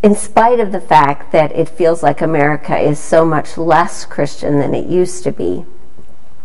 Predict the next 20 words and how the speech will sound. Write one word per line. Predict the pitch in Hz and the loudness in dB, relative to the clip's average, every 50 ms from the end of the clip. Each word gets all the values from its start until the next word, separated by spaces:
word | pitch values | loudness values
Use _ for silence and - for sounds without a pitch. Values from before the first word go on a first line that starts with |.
| - - - - - - - - - - - | -6 -6 -6 -6 -6 -6 -6 -6 -6 0 0
it | 208 185 | 2 2
is | 185 180 170 - - | 4 2 2 0 -2
so | - - 196 196 | 2 4 4 4
much | 196 185 165 139 - - | 4 2 0 -2 -2 -2
more | 185 175 185 185 190 190 185 180 | -2 -2 2 2 4 4 4 2
Christian | 180 - - 170 160 - - - 127 127 120 143 151 - - - - - - - - - - - - - - - - | 0 -4 -4 -4 -4 -4 -4 -4 -4 -4 -4 -4 -4 -4 -4 -6 -6 -6 -6 -6 -6 -6 -6 -6 -6 -6 -6 -6 -2
than | - 214 160 196 175 165 156 147 - - - - - | -2 2 4 6 6 6 4 2 0 -2 -4 -4 -6
places | - - 180 175 175 156 - - 147 151 147 143 - - - - - - | -2 2 4 4 4 2 0 -2 0 0 0 0 -2 -4 -4 -4 -4 -2
like | - 170 131 120 - - - - - - - - - - - - - - | 0 0 2 0 0 -2 -4 -6 -6 -6 -4 -4 -6 -6 -6 -6 -2 2
India | 208 170 165 156 143 151 143 - - - - 196 - - - | 4 4 4 4 4 4 4 4 2 2 0 0 -4 -4 -4
and | - - 170 165 | -2 -2 -2 2
Bangladesh | 151 156 147 151 151 131 - - - - - - - - - - - - - - | 4 2 2 2 0 -2 -2 0 0 -2 -2 -2 -4 -4 -6 -6 -6 -6 -4 -2
and | - 160 147 139 143 - - - | 0 0 0 0 -2 -2 -4 -4
Thailand, | - - - 110 127 - - 104 139 143 143 | -2 2 2 2 2 2 0 -2 -2 -2 0
where | - 143 143 | 0 0 0
we | 139 143 143 135 | 2 0 -2 0
lived, | 131 127 123 127 139 147 - - - - - - - - - - | 0 0 0 0 0 -2 -4 -6 -6 -6 -6 -6 -6 -6 -6 -4
where | - 185 185 185 175 165 165 165 160 | -2 2 4 4 6 6 4 2 2
there | - 156 156 - - 175 170 170 170 156 - - | 0 -2 -2 0 2 2 2 2 2 0 0 0
are | - - 160 156 151 143 143 - - - - - - - - | 2 4 4 6 4 4 2 0 -2 -4 -6 -6 -6 -6 -6